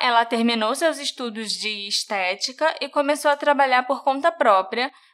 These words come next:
fazendo unhas, cílios postiços e extensão de cílios e tratamentos faciais.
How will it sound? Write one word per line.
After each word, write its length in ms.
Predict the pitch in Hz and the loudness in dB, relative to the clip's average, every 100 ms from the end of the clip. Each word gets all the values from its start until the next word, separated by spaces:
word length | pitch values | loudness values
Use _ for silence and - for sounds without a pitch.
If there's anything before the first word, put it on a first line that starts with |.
| - | -4
fazendo 480 | 254 247 254 262 - | -2 0 2 2 2
unhas, 760 | 320 349 320 302 294 294 - | 2 2 4 4 4 0 -6
cílios 320 | - 269 254 - | -4 -4 -4 -8
postiços 1120 | 226 214 - 294 294 302 294 - 277 220 202 | -6 -4 -2 0 0 0 -4 -8 -8 -8 -8
e 380 | 214 208 196 - | -10 -10 -10 -8
extensão 600 | 214 - 208 202 226 214 | -8 -6 -6 -6 -8 -8
de 100 | 202 | -10
cílios 680 | 208 247 247 294 285 285 - | -10 -8 -6 -6 -8 -10 -8
e 100 | 240 | -6
tratamentos 800 | 247 269 277 269 247 285 311 311 | 2 2 4 2 4 0 -2 -6
faciais. 720 | - 302 339 285 - - - | -2 -2 -2 -4 -6 -14 -20